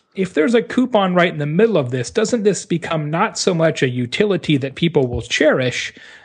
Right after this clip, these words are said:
but just a price promotion that they might tolerate?" It changes the way this whole thing is perceived and what it means. And so in both cases, they had the courage to hold the line, to, to produce content that was honest and authentic,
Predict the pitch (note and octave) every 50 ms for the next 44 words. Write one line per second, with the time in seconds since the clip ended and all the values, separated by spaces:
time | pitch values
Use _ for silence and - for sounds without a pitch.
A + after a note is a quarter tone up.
0 | _ _ C#4 A3+ D#3+ - F#3+ F#3 F3+ D#3 - C#3 - - G3 F#3+ F3 - - E3
1 | D3 - - - G#3+ G#3+ G#3 - - - - F#3+ F3 D#3 D#3 D#3 D3 - - E3
2 | D3+ D3 D3 C#3+ C3+ - D#3+ C#3+ C#3 D3 C3+ C3 B2 - - - - G3 E3+ C3+
3 | A#2 A2+ - - - - F3+ C#3 - - - G3+ G3+ G3+ E3 F3 D3+ C#3 D#3 D3+
4 | C#3+ D3 C#3+ C#3 C3 C#3 C3 - - - D#3 C3+ - - _ F#3 F#3 F3+ E3 C#3
5 | A#2+ - - C#3 A#2+ - - B3 A3+ F#3+ D3+ C3 C3+ C3 C3+ C#3+ C3 B2+ - D3+
6 | E3+ G3+ F#3+ D#3+ C#3 B2+ D3 C3+ C3 - E3+ D3+ C#3 - - - - - - _
7 | - F#3 E3+ F3+ G#3 A#3+ B3+ A#3+ - - C3+ A#2+ - - C3+ A#2+ D3+ C#3+ B2+ E3
8 | D#3 C3+ C3+ A#2+ - - F#3 F3+ D#3 C#3+ C#3 B2+ - - - A#2+ - E3+ E3 E3+
9 | D3+ D3+ C#3+ D3+ F#3 F3 C#3 B2 A#2+ C3+ - - D#3+ D#3 D3 - D3+ D3 - E3
10 | D3 C3+ E3 F#3 F#3+ F3+ - - - E3+ D#3+ D#3+ - E3 C#3+ - C#3+ C#3+ E3 E3+
11 | D3+ C#3+ C3 - - F3 D#3+ E3+ F#3 F3+ G3+ F#3+ - - D#3 D3 C#3 B2+ - -
12 | A3+ A3+ F3 - C3 C3 - - -